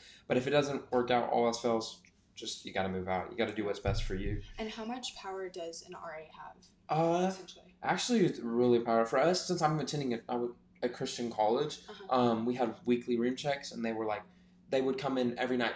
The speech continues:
Speaker 1: C-, curfew, we had curfew
Speaker 2: Right.
Speaker 1: at midnight on weekdays, and the weekend it was one A M. So, um, they would come in, or, like, in the dorms, they would go to no-, door to door, make sure you're in your room or whatever. 'Cause in,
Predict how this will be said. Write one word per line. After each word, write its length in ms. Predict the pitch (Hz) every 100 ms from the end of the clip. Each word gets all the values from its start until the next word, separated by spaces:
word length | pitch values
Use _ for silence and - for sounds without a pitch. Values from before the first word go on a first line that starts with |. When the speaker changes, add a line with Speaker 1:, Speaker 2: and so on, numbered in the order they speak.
| -
Speaker 1:
C-, 80 | -
curfew, 380 | - 147 143 117
we 80 | 117
had 100 | 117
curfew 340 | 123 113 113
Speaker 2:
Right. 80 | 110
Speaker 1:
at 80 | 104
midnight 380 | 117 110 107 104
on 260 | 110 107 107 -
weekdays, 400 | - 113 110 107
and 100 | 107
the 60 | 104
weekend 280 | 104 98 95
it 60 |
was 100 | 101 101
one 140 | 98
A 120 | 98
M. 180 | 98 95 - - - - - - _
So, 460 | - 143 127 117 - - - _ -
um, 340 | - 143 131 123
they 80 | 131
would 140 | 131
come 200 | 139 135
in, 180 | 127 123 -
or, 100 | 123
like, 240 | 113 -
in 100 | 127
the 60 | 120
dorms, 220 | 120 113
they 80 | 120
would 140 | 113
go 80 | 117
to 80 | 113
no-, 220 | 113 113 -
door 160 | 123 117
to 60 |
door, 160 | 113 110
make 120 | 107
sure 160 | - 113
you're 60 |
in 60 | 107
your 80 | 104
room 220 | 107 110
or 20 | 107
whatever. 320 | 104 104 104
'Cause 140 | 117 113
in, 180 | 113